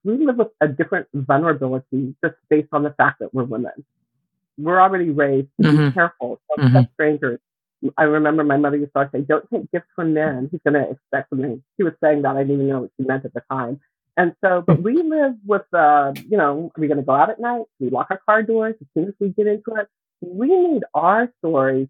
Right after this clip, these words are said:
Speaker 1: because our lives have some built-in risk factors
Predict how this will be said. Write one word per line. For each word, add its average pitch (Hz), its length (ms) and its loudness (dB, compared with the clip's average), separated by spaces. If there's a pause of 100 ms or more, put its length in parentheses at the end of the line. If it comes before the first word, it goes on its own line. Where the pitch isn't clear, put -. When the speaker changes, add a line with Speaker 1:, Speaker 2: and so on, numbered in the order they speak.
(200)
Speaker 1:
because 165 380 -6 (180)
our 196 280 2
lives 165 680 0 (560)
have 156 240 -2 (100)
some 143 160 -2
built-in 165 840 -2
risk 151 300 0 (200)
factors 127 640 -2